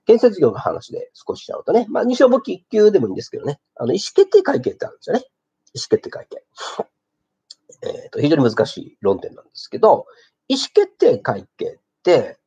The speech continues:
ね、まあ、他の動画でも少し言ってますけど、これなんですよ、すべては。ね。文字を図にする能力が問われてるんだね。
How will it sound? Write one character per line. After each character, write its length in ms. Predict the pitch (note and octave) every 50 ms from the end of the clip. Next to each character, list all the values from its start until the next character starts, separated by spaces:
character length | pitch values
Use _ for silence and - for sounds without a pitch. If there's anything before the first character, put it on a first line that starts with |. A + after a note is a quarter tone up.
| _ _ _ _ _ _ _
ね、 320 | G2 G2+ C3+ D3 C#3+ - _ _
ま 120 | D3+ D#3+
あ、 20 |
他 180 | F3 F#3 F3 G3
の 80 | F#3 F3+
動 120 | G3 F#3+
画 100 | F#3 F3
で 60 | D3
も 80 | A2+ A#2+
少 160 | - - C3
し 40 | -
言 100 | A#2+ G#2
っ 20 |
て 100 | - -
ま 100 | A2 A#2+
す 80 | - -
け 80 | -
ど、 80 | - -
こ 220 | - - C3 -
れ 100 | C#4 D4+
な 140 | E4+ F4+ D4+
ん 40 | D3+
で 60 | B2
す 60 | -
よ、 80 | - -
す 100 | - -
べ 120 | - -
て 80 | - -
は。 160 | - - - _ _ _ _ _ _ _ _ _ _ _ _ _ _ _ _ _ _ _ _
ね。 140 | - - - _ _ _ _ _ _ _ _
文 280 | - E3 A3+ C#4 D4+ D4+
字 120 | - A#3
を 160 | D3 A#2 G2+ G2+
図 320 | G#2 - C#3 F3 B3 D4+
に 120 | D#4+ F#4+
す 160 | F#4+ - - E4+
る 140 | E4+ E4+
能 200 | - C#4+ B3 A3+
力 180 | F#3 F3+ E3+ E3+
が 80 | C#3+ C3+
問 100 | B2+ G#2
わ 40 |
れ 60 | F#2+ -
て 80 | -
る 40 | -
ん 20 |
だ 120 | - - -
ね。 180 | E3+ G#3 G#3